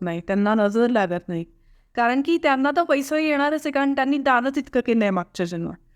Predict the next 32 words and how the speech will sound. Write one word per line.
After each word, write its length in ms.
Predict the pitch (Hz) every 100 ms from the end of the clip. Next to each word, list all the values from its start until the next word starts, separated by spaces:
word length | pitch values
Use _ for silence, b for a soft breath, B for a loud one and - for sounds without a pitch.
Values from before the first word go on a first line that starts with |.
| _ _ -
So 60 | 311
सगळ्यांसोबत 840 | 294 262 240 262 277 302 269 285 277
हा 240 | 277 262
व्हिडिओ 300 | 269 247 254
कदाचित 400 | 269 247 240 269 269
रेझोनेट 400 | 226 214 240 277
होणार 300 | 277 233 220 240
नाही, 460 | 247 202 - 240 202 _ _ _ _ _ _ _
पण 260 | 240 254 262
ज्यांच्यासोबत 520 | 247 240 277 294 294
रेझोनेट 440 | 277 240 269 277 277
होतोय, 400 | - 220 240 233
ज्यांना 220 | 233 233
पटतंय, 720 | 247 233 226 _ 226 220 226 339 _ _ - _
त्यांनी 300 | 226 214 226
लाईक 200 | 202 202 202
करा, 260 | 220 202 220
सबस्क्राईब 480 | 269 208 - 196 196
करा 240 | 196 196
YouTube 420 | 220 214 202 196
चॅनलला. 540 | 202 185 190 196 190 220
आणि 300 | - 220 214 208
जर 140 | 220 220
अजून 400 | 214 226 294 339
क्वेरी, 300 | 339 262 240
सजेशन 540 | 262 - 226 233 247 320 311
असतील 340 | 226 - 294
तर 60 | 311
कमेंट 280 | 294 254 254
बॉक्समध्ये 400 | 254 254 262 269
कमेंट 320 | 262 240 247
करा. 220 | 240 233